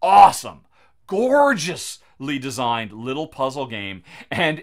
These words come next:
everything else rise to the occasion too. It's only four short rounds in this game, and it, at the beginning of the game, it feels like, "Oh my gosh, you can barely get anything done," but by the end of the game,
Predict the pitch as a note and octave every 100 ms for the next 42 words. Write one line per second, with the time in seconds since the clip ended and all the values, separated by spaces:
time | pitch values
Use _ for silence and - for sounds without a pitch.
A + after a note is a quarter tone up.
0 | - E3+ F3 F3 E3+ D#3 E3 G#2+ A2 A#2+
1 | A#2+ B2+ C3 B2 A#2 C#3 G#2+ F2 - -
2 | C3+ B2+ A2+ - D3+ F#3 F#3+ G3 F#3+ D#3+
3 | E3 E3+ E3 D#3+ D#3 D3 C3+ D3 C#3+ G2+
4 | F2+ - - C3+ C#3 C#3 C3+ C#3 - D3
5 | C3 C#3+ A#3 F3+ C#3 D3 D3 D3+ D#3+ D#3
6 | D3 C#3+ C#3 D3+ E3 D#3 D#3 D#3 D3 D#3
7 | C#3+ B2+ C3 C3+ C#3 D#3 F#3 G3 G#3+